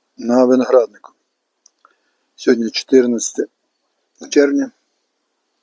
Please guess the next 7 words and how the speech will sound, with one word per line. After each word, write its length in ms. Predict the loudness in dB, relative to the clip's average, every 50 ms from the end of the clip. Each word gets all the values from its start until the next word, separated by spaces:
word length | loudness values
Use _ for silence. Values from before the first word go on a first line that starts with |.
| _ _ _ _ _ _ _ _ _ _ _ _ _ _ _ _ _ _ _ _ _ _ _ _ _ _ _ _ _ _ _ _ _ _ _ _ _ _ _ _ _ -4
Знімав 320 | 0 2 2 4 2 2
коротеньке 440 | 2 2 2 0 0 -2 -4 -4 -2
відео 420 | 0 2 2 2 0 0 -2 -4 -8 _ _ _ _ _ _ _ _ _ _ _ _ _ _ _ _ _ _ _ _ _ _ _ _ _ _ _ _ _ _ _ _ _ _ _
про 440 | -2 2 4 4 4 4 2 -2 -8 _ _ _ _ _ _ _ _ _ _ _ _ _ _ _ _ _ _ _ _ _ _ _ _ _ _ _ _ _ _ _ _ _ _ _ _ _
виноград, 640 | -6 -2 -2 0 0 2 2 2 2 2 -2 -6 -18 _ _
посинкування, 800 | -14 -12 -10 -10 -12 -6 -2 0 2 2 2 2 0 -2 -4 -6 _
підв'язування. 720 | -18 -14 -6 0 2 2 2 2 0 -2 -2 -4 -6 -8 -12